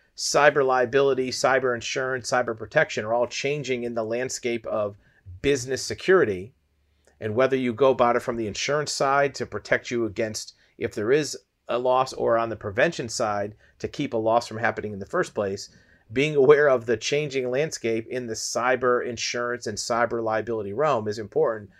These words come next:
for any small or medium business owner to make sure you're not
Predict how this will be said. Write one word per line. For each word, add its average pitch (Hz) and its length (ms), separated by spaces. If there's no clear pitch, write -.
for 135 140
any 131 140
small 127 500
or 104 160
medium 113 640
business 151 400
owner 98 380
to 113 100
make 117 160
sure 120 240
you're 110 160
not 110 240